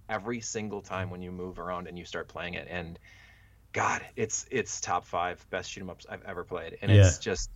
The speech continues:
Speaker 1: it was the game that literally, like, blew my mind away. 'Cause I had played, God, was it Soul Feast, I think, on the Sega C D, um, which is great. It's a great game.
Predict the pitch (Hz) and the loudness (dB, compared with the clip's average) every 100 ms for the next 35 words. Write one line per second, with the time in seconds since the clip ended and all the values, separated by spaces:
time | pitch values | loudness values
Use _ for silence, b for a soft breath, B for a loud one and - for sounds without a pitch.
0 | - 117 123 156 123 120 113 101 85 98 | -4 0 2 2 2 4 2 0 -2 0
1 | 110 110 107 98 95 - 92 98 92 92 | 2 4 2 0 -4 -6 -8 -6 -4 -4
2 | 90 85 85 73 85 - - 104 131 120 | -6 -10 -10 -12 -12 -10 -4 -2 -2 -4
3 | - 113 101 95 - B B B B 113 | -2 -2 -2 -4 -8 B B B B 4
4 | 110 117 104 - - 113 117 120 139 135 | 4 2 -2 -6 -2 -2 -2 -4 -4 -4
5 | 139 - 135 131 123 113 - 120 117 131 | -4 -6 -4 -2 -2 -2 -2 -2 -2 -4
6 | 117 117 110 107 B B B B - 104 | -2 -2 -4 -6 B B B B -4 0
7 | 107 110 131 - 151 139 - - - 117 | 0 0 -2 2 2 0 -10 -16 -10 -2
8 | 123 120 113 85 | 0 0 -2 -6